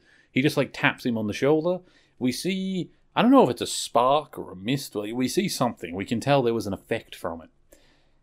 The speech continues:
And then Sulu almost gives this euphoric smile, like he's either been brainwashed or drugged or something's just happened to him. Like, he's not in his right mind right now, and he's just like, "Yeah."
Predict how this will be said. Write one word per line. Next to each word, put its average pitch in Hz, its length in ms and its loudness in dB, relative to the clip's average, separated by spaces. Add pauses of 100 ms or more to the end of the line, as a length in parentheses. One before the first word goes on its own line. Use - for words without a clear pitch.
(180)
And 107 140 -2
then 113 140 0
Sulu 147 760 6
almost 170 380 0
gives 147 160 4
this 139 240 0
euphoric 120 600 -2
smile, 95 680 -2 (160)
like 92 260 -6
he's 104 240 -6
either 101 160 -2
been 95 260 -4
brainwashed 117 720 -2
or 90 80 -2
drugged 110 480 0
or 95 80 0
something's 139 400 -2
just - 200 -10
happened 107 320 -4
to 90 100 -6
him. 85 140 -12
Like, 85 140 -12
he's 98 160 -6
not 120 160 -2
in 135 60 -4
his 113 140 -4
right 104 240 -4
mind 101 320 -8
right 92 180 -10
now, 90 260 -8
and 90 100 -8
he's 139 80 -10
just - 240 -12
like, 98 240 -12
"Yeah." 113 560 -2